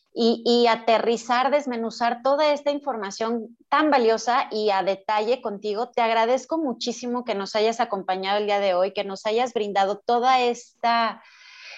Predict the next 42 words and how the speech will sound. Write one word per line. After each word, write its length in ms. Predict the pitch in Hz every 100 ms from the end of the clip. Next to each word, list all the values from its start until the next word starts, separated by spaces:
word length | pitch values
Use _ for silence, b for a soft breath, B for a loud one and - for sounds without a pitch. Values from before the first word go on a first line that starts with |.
| B
esta 220 | 240 262 330
información 600 | 311 254 208 196 233 233
de 100 | 254
valor, 540 | 220 190 208 320 - - _ _ _
toda 440 | 240 240 247 247
esta 160 | 240 262
información 640 | 240 220 190 185 226 226
que 120 | 240
nos 220 | 214 196 185
da 180 | 254
poder, 440 | 262 240 226 277 302
siempre 360 | - 240 262
y 100 | 262 262
cuando 500 | 262 262 285 330 -
la 220 | 220 208
sepamos 640 | 214 208 226 220 233 254 -
aprovechar 840 | 208 208 208 202 202 202 254 285 640 -
y 100 | 240
la 220 | 233 226 233
tenemos 560 | 233 247 262 311 311 -
al 200 | 208 202
alcance 420 | 208 247 240 277
de 80 | 247
nuestras 400 | 196 - 185 170
manos. 380 | 185 165 - B B B
Fue 120 | 302
un 40 | 311
placer 380 | 370 370 320 320
tenerte 720 | 320 302 294 294 302 311 311
con 160 | 262
nosotros 540 | 233 226 269 269 302 294
y 40 |
un 140 | 277 254
gustazo 720 | 302 294 - 285 285 320 320
poder 240 | 247 240
compartir 420 | 262 262 233 220
este 160 | 233 240
espacio 340 | 240 233 233
contigo, 380 | 233 208 220 190
mi 100 | 190
querido 320 | 190 180 175
Gus. 360 | 165 160 -